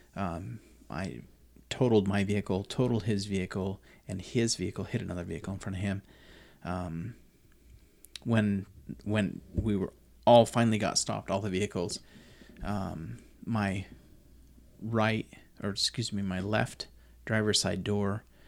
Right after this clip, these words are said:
was crunched. I couldn't get out. And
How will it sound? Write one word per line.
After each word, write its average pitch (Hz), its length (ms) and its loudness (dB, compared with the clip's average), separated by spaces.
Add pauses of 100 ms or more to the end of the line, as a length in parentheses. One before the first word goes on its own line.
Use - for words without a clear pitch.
(300)
was 98 220 0
crunched. - 500 -2
I 98 80 -2
couldn't 104 300 -2
get 101 140 -6
out. 95 320 -2 (800)
And 98 680 -2